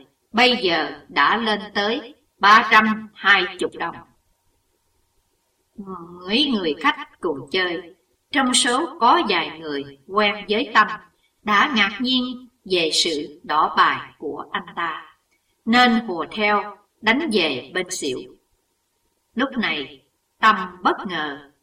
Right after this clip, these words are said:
chuyển sang đặt ở cửa tài, số tiền ba trăm đồng, chỉ chừa lại hai chục đồng dằn túi. Và anh lại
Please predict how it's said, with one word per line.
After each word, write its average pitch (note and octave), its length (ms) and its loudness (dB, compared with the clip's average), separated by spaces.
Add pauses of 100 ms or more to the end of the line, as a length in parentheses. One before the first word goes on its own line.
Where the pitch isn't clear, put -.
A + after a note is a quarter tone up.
chuyển F3+ 260 0
sang A#3 540 0
đặt D3+ 400 -4
ở D#3+ 280 -4
cửa E3 260 -4
tài, D#3 380 2 (300)
số A#3 340 2 (100)
tiền F3+ 400 -2
ba F#3+ 380 4
trăm G3+ 200 0
đồng, D3 180 -2 (560)
chỉ E3+ 300 0
chừa E3 240 0
lại C#3 300 0 (340)
hai A#3 300 4 (100)
chục E3+ 100 -2 (120)
đồng E3+ 160 2 (320)
dằn E3 240 -2 (200)
túi. F3 200 -4 (880)
Và E3+ 500 2 (240)
anh G#3+ 440 2
lại C#3 340 -8